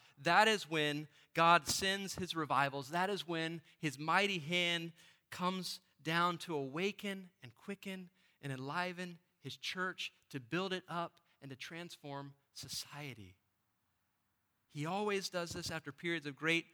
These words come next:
trial and discouragement. Anybody had any reason to feel discouraged over the past few years?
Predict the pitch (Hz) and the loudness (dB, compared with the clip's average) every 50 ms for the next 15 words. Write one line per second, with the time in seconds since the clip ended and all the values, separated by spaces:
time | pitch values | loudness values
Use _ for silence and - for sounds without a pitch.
0 | _ _ _ - - - - 156 156 165 170 170 165 165 165 160 156 - _ _ | _ _ _ -10 -10 -6 0 4 6 6 6 6 6 4 2 -2 -6 -14 _ _
1 | _ _ _ _ _ _ - 151 151 147 139 - - - 160 147 139 135 - - | _ _ _ _ _ _ -4 -4 -2 -2 -2 -4 -4 0 2 2 2 2 0 -4
2 | 123 131 156 185 196 190 185 185 175 160 175 180 180 180 175 165 151 135 - - | -4 -2 -2 2 4 4 6 4 4 6 6 6 6 6 4 0 -2 -4 -6 -10
3 | 147 135 151 170 185 165 175 175 165 143 - - 165 143 135 120 - _ _ - | -4 0 2 2 2 2 0 -4 -4 -4 -2 0 2 2 2 0 -6 _ _ 2
4 | 190 180 165 156 143 - - - - 180 180 185 190 190 190 180 - - - - | 4 4 4 2 0 0 0 2 4 4 6 6 6 4 2 2 -2 -4 -4 -6
5 | - - _ _ _ _ _ - 175 185 180 170 151 185 180 180 180 - - - | -14 -18 _ _ _ _ _ 2 2 2 2 2 4 6 8 8 8 6 0 0
6 | 190 185 180 180 180 185 190 196 - - - - | 0 2 4 4 4 2 2 0 -2 -4 -6 -6